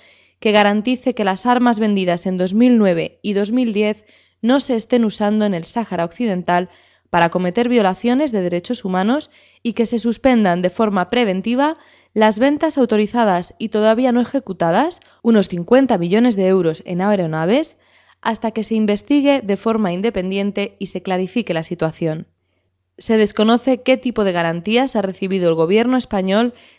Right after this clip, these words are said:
de que este material no iba a ser utilizado en acciones que pudieran vulnerar los derechos humanos.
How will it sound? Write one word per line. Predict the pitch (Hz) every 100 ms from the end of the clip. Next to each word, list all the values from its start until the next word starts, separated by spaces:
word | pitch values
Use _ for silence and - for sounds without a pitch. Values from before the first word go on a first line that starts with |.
| -
de | 196
que | 196
este | 262 285
material | 269 247 214 214 220 214
no | 226
iba | 226
a |
ser | 208 220 196
utilizado | 202 214 - 190 190 196 -
en | 185
acciones | 170 - - 254 285 294
que | - 196
pudieran | 185 185 170 170
vulnerar | 165 160 170 202 214
los | 185 170
derechos | 170 180 - 175
humanos. | 185 175 156 139 -